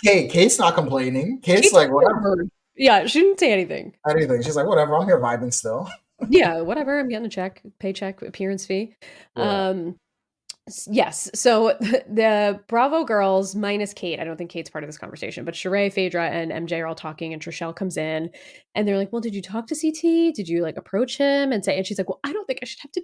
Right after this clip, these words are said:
Speaker 2: do that." And then C T comes in, and he's like, "Oh, I'll let you guys talk." And they're like, "No, no, no, no. You have to come in. You have to, like, you guys have to have a conversation."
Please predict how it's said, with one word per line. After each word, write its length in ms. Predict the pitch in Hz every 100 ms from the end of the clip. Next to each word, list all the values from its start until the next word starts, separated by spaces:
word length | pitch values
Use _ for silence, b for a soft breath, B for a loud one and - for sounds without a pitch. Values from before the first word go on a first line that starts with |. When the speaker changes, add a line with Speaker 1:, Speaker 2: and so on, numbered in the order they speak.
| -
Speaker 2:
do 220 | 330 349
that." 380 | - - - 160 - B B -
And 100 | 240
then 100 | 240
C 160 | 285
T 160 | 254 339
comes 300 | 330 311 220
in, 200 | 240 240
and 80 | 233
he's 160 | 226
like, 160 | 196 190 -
"Oh, 100 | 240
I'll 120 | 220
let 160 | 220
you 40 | 220
guys 160 | 196 185
talk." 200 | 165 147
And 60 | 226
they're 80 | 226
like, 120 | 226
"No, 120 | 269
no, 80 | 277
no, 100 | 269
no. 220 | 233 196
You 160 | 190 196
have 120 | 190
to 80 | 233
come 140 | 233
in. 220 | 196 175 175
You 80 |
have 140 | 190 175
to, 100 | 196
like, 220 | 135 185
you 80 | 170
guys 120 | 165
have 120 | 160
to 60 | -
have 80 | 226
a 40 |
conversation." 640 | 233 233 220 170 175 165